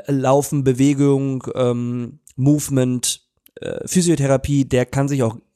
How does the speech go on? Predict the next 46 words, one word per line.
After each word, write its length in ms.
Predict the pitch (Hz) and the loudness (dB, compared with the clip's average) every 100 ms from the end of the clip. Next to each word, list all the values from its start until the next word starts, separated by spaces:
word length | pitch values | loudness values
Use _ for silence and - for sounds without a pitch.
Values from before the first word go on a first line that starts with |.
| _ - | _ -4
immer 240 | 175 165 | 0 0
gerne 240 | 139 143 | 2 2
direkt 260 | 135 135 131 | 2 0 -2
an 80 | 127 | -4
den 80 | 117 | -2
Frederik 400 | 131 123 113 110 | -2 -2 -2 0
wenden. 400 | 131 139 120 170 _ _ - | 0 0 -6 -8 _ _ -6
Ähm, 460 | 117 117 117 117 117 - - _ - | -2 0 0 -2 -4 -10 -20 _ -4
einfach 180 | 123 127 | 0 2
eine 120 | 120 | 4
Mail 240 | 123 135 | 4 4
an 100 | 120 | 2
info 260 | 120 131 120 | 0 0 0
at 120 | 107 | 0
mindpreneure 480 | 117 139 151 143 143 | 0 0 0 0 0
punkt 240 | 143 135 | -2 -4
de, 260 | 113 131 135 | 0 0 2
dann 380 | 117 110 110 - _ _ - | 0 -2 -4 -10 _ _ -6
erreicht 400 | 113 117 139 135 | -2 0 0 -2
es 120 | - | -4
uns 180 | 117 - | -6 -2
beide 340 | 117 131 139 | 2 2 2
und, 260 | 120 117 - | 0 -4 -6
äh, 120 | - | -6
natürlich 420 | 113 110 123 117 110 | -4 -6 -6 -4 -4
auch 120 | 120 | 0
ihn. 260 | 131 170 - _ _ _ _ _ _ - | 0 0 -6 _ _ _ _ _ _ -2
Und 140 | 147 | 0
dann 100 | 139 | 2
kann 140 | 131 131 | 2 2
man 140 | 127 | 2
sich 160 | 117 - | 0 2
da 100 | 117 | 2
auch 100 | 120 | 4
nochmal 200 | 117 110 | 2 0
vielleicht, 300 | 117 110 - | 0 -2 -4
äh, 220 | 107 104 101 _ _ _ _ _ | -4 -6 -8 _ _ _ _ _
intensiver 480 | - 120 110 123 120 | -4 -2 -2 2 2
mit 120 | 107 | 0
Fragen 260 | - 104 101 | -2 -2 -2
auseinandersetzen, 680 | 95 117 113 135 135 131 120 | -4 -4 -2 0 0 0 -2
auch 100 | 110 | -2
außerhalb 280 | 117 120 113 | -2 -4 -6
des 100 | - | -4
Podcasts. 840 | 160 - 160 - - - - - - | -4 -2 -2 -2 -8 -20 -20 -18 -4
Äh, 300 | 135 135 | 0 0